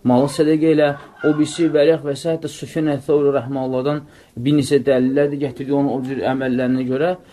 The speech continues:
Və həmçinin qeyd elədi ki, burada alimlər onu bəyənir ki,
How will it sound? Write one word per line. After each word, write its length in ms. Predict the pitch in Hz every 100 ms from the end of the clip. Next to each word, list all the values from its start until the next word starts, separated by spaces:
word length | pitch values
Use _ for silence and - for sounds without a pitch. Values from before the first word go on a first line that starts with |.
| - -
Və 120 | 160
həmçinin 340 | 208 202 185 180
qeyd 200 | 170 170
elədi 240 | 175 170
ki, 60 | 160
burada 320 | 156 170 208 202 - -
alimlər 480 | 160 160 180 208 190
onu 260 | 180 - 175
bəyənir 380 | 151 160 185 165
ki, 220 | 156